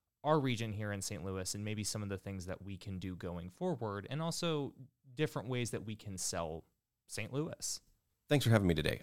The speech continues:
Speaker 2: Our members, I think, play a critical role in Saint Louis as they are ambassadors for the region. For folks looking to move into Saint Louis, move around the region, or are considering staying or going,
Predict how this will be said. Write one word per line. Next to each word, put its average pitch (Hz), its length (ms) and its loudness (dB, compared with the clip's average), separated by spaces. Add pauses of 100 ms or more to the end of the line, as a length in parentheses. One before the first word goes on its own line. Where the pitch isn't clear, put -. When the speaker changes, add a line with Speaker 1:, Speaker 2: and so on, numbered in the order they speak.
Speaker 2:
Our 117 160 8
members, 117 460 10
I 87 80 6
think, 92 260 0
play 87 220 4
a - 20 4
critical 101 460 4
role 87 400 8
in 85 100 4
Saint 85 320 2
Louis 80 640 0 (360)
as 85 220 -2
they 95 180 6
are 95 180 10
ambassadors 85 840 2
for - 140 -2
the 78 100 -2
region. - 560 -6 (140)
For - 240 -2
folks - 640 6
looking 101 600 6
to 87 300 2
move 87 300 6
into 98 260 4
Saint 92 280 4
Louis, 92 520 4 (380)
move 82 220 -12
around 90 380 8
the 98 100 6
region, 87 500 4
or 76 340 -2
are 73 120 -2
considering 85 580 0
staying 85 400 4
or 82 100 2
going, 85 520 4